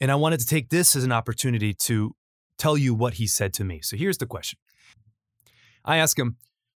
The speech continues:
"Often after we have been hurt by a person, institution, or situation, we have a tendency to want to right that wrong and to seek justice, to fix the injustice that we've experienced because, you know, we've been hurt by it. So we want to change the system. We want to call out the person publicly,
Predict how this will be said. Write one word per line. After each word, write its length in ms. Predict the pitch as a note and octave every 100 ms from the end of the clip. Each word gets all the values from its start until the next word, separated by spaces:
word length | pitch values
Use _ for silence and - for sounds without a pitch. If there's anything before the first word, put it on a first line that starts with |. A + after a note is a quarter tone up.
| -
"Often 420 | G#3 - C4 G#3+ - -
after 300 | A#3 - A#3
we 100 | G#3
have 160 | F#3
been 140 | C#3+ A#2+
hurt 220 | B2+ D#3+
by 100 | C#3+
a 60 | B2+
person, 560 | - C#3+ - D3 C#3 -
institution, 600 | C#3+ - A#2 C3 A#2+ A#2+
or 100 | G#2
situation, 720 | - B2 A2 G2 F#2+ - G2+
we 100 | C3
have 100 | C#3
a 40 |
tendency 560 | B2+ F#3+ G3+ F#3+ F3 D3+
to 180 | - B2+
want 220 | B2 B2
to 60 |
right 360 | F#2+ F#2+ C3+ -
that 200 | B2+ A#2+
wrong 400 | - G2+ F2 E2 -
and 280 | - B2+ C3 -
to 140 | A#2 -
seek 340 | - A3 F3+
justice, 540 | - D#3 B2+ - - -
to 140 | C#3
fix 500 | - - - D#4 -
the 140 | - B2+
injustice 640 | F#2+ G2 - - - - _ - -
that 80 | C#3
we've 160 | C3+ C#3+
experienced 640 | C3 - B2+ A2+ G#2+ - _
because, 320 | A#2+ C3+ A#2+ - _
you 80 | -
know, 80 | A#2
we've 140 | A#2+
been 80 | C3+
hurt 160 | G3+ -
by 100 | G#2+
it. 120 | F2+
So 100 | A2+
we 80 | A2
want 140 | C3
to 60 | A2+
change 300 | - E3+ -
the 80 | C3
system. 380 | C#3+ - C3
We 80 | G#2+
want 160 | G2+ F#2
to 40 |
call 240 | - C3 C#3+
out 100 | C#3
the 80 | B2
person 280 | C3+ A#2
publicly, 520 | A2+ A#2+ A2+ B2 A#2+